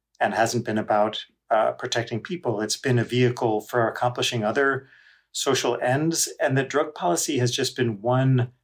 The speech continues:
element, uh, of a whole panoply of policies designed to entrench racial and economic inequalities, right? And so in some ways, the right question isn't how are we gonna address the problems of drugs, which I,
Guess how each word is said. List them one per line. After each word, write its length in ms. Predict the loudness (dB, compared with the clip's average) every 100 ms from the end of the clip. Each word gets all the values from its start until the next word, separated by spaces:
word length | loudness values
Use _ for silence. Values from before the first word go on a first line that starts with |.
| _ -2
element, 540 | 2 4 2 0 -4 -12 _
uh, 120 | -2 0
of 120 | -2
a 40 | -2
whole 400 | -4 -2 0 0
panoply 540 | -4 -2 -2 0 -2
of 140 | -4 -2
policies 640 | 2 4 2 -2 -4 -4 -8 _
designed 540 | -4 2 4 6 4 2
to 140 | -2
entrench 680 | -2 -4 0 0 0 -4 -10 -20 -20 _ 0
racial 320 | 2 4 2
and 100 | 2
economic 520 | 2 2 2 0 -4
inequalities, 800 | -6 -4 0 2 2 0 -6 -2
right? 260 | 0 0 -4 -20 -20 -4
And 140 | -2
so 100 | 2
in 80 | 2
some 260 | 2 0 2
ways, 520 | 4 4 2 0 0
the 160 | -2 0
right 240 | 0 0
question 360 | 0 0 2 2
isn't 320 | 2 0 -4 _ _ _
how 200 | 2 4
are 60 |
we 100 | 4
gonna 220 | 2 0 2
address 280 | 2 0
the 80 | -2
problems 440 | 0 0 0 -4 -6
of 120 | -6
drugs, 480 | 2 2 2 -2 -4
which 160 | -2
I, 180 | -2